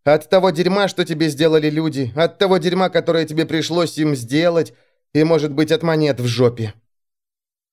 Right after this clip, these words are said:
"Монет в?" спросила солнышко, но Алекс уже продолжала болтать.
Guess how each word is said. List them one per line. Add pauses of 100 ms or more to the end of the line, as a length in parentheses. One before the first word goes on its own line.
"Монет
в?" (380)
спросила
солнышко,
но
Алекс
уже
продолжала
болтать.